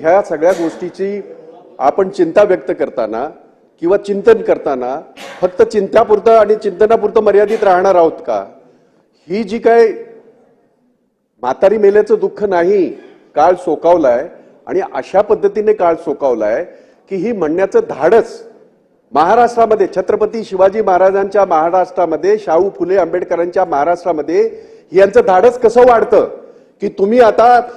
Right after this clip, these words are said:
सरकार बदललंय, तुम्ही आता मारवाडी भाषेतच बोला, ही सांगण्याची त्यांची हिंमत कशी होते?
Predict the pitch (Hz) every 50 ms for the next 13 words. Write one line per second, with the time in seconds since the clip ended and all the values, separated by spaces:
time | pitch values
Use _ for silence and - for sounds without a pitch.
0 | - - - _ _ _ _ _ _ _ _ _ _ _ _ _ _ _ _ _
1 | _ _ - 170 156 - 233 240 240 - 233 214 240 240 240 240 233 202 156 -
2 | - - - - - _ _ _ - 165 175 202 226 214 214 247 240 220 196 185
3 | 190 214 233 240 226 269 214 214 226 220 247 262 - 254 233 214 220 233 233 240
4 | 220 185 135 - - - - - - _ _ _ _ _ _ _ _ _ _ _
5 | _ _ - 208 254 254 - 214 190 185 208 226 233 226 254 240 220 214 214 214
6 | 240 202 139 170 185 214 240 240 240 247 240 - 247 240 226 226 233 220 196 143
7 | - - -